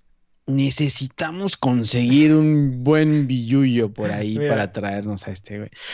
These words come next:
Speaker 1: Porque ¿estás de acuerdo que el único que lo podría convencer para que llegara sería Pep Guardiola? Y es un proyecto
Speaker 2: Sí,
Speaker 1: interesante
Speaker 2: claro,
Speaker 1: para Messi
Speaker 2: güey.
Speaker 1: también, ¿no?
Speaker 2: Eh, mira, aquí hay, aquí hay un video donde, donde me dicen como que ahí está Guardiola corriendo
Speaker 1: Sí, güey.
Speaker 2: <laughs> a,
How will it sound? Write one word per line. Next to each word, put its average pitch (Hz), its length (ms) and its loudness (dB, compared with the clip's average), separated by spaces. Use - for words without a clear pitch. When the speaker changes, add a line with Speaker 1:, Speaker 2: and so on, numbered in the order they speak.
Speaker 1:
Porque 233 220 4
¿estás 311 220 2
de 392 60 2
acuerdo 269 300 0
que 208 80 0
el 190 80 4
único 233 240 0
que 156 80 -4
lo 131 100 -2
podría 143 280 -6
convencer 139 500 -4
para - 220 -4
que 113 140 -10
llegara 120 580 -6
sería 131 380 -2
Pep 156 200 0
Guardiola? 156 480 0
Y 160 140 0
es 175 160 -2
un 240 100 -2
proyecto 147 400 -2
Speaker 2:
Sí, 220 60 0
Speaker 1:
interesante 131 600 -4
Speaker 2:
claro, 139 120 0
Speaker 1:
para - 20 0
Messi 120 280 -2
Speaker 2:
güey. 120 80 -6
Speaker 1:
también, 127 360 -4
¿no? 180 240 -6
Speaker 2:
Eh, 143 180 -2
mira, 160 140 2
aquí 151 140 0
hay, 170 160 4
aquí 160 220 0
hay 175 80 2
un 175 80 -2
video 156 260 2
donde, 143 360 0
donde 139 380 -4
me 143 140 -8
dicen 156 320 -2
como 131 280 -4
que 139 200 -2
ahí 147 80 2
está 147 160 0
Guardiola 151 520 2
corriendo 143 440 -2
Speaker 1:
Sí, 139 420 -2
güey. 117 420 -4
Speaker 2:
<laughs> - 80 -20
a, 135 160 -2